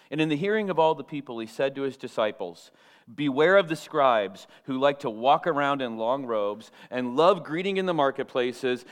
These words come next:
and the best seats in the synagogues and the places of honor at feast, who devour widows' houses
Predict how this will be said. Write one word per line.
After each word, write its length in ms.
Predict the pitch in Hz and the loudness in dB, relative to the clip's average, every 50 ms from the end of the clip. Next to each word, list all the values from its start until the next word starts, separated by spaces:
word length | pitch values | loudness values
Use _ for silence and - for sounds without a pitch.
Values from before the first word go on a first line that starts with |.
| - 160 - | -16 -10 -6
and 160 | 135 127 123 | -4 -2 -2
the 60 | 131 | -4
best 420 | - - - - 190 202 190 - | -4 0 4 4 4 4 2 -2
seats 220 | - 190 180 165 - | -8 -10 -10 -8 -8
in 80 | 175 | -8
the 100 | 160 160 | -8 -8
synagogues 640 | 151 - 143 120 120 117 117 117 117 113 113 113 - - - - - - | -8 -6 -6 -6 -4 -2 0 2 2 2 2 0 -4 -12 -20 -20 -16 -10
and 160 | - 127 120 | -8 -6 -4
the 60 | 117 | -6
places 480 | - - - 160 160 175 165 180 156 135 | -6 -2 0 0 0 0 0 -4 -2 -2
of 100 | 147 127 | 0 0
honor 300 | 123 120 127 123 123 123 | 0 0 0 0 0 2
at 180 | 120 117 110 - | 0 0 -2 -4
feast, 480 | - 123 110 98 92 - - - - _ _ _ _ _ - | -8 -8 -8 -8 -8 -12 -16 -20 -20 _ _ _ _ _ -4
who 140 | 151 147 135 | -2 -2 0
devour 1040 | - 135 131 113 104 107 92 131 131 143 156 160 170 175 180 180 185 185 175 - - _ _ | 0 0 -2 -2 -2 -8 -4 0 2 4 4 4 4 2 2 2 0 0 -2 -6 -14 _ _
widows' 640 | - 117 131 151 160 156 156 156 156 156 147 - - _ _ _ | -10 -4 -2 -2 0 2 2 2 2 0 -4 -10 -16 _ _ _
houses 720 | - - 139 131 131 123 117 117 120 113 113 117 - - | -4 0 2 2 2 0 -2 -4 -4 -4 -4 -6 -8 -14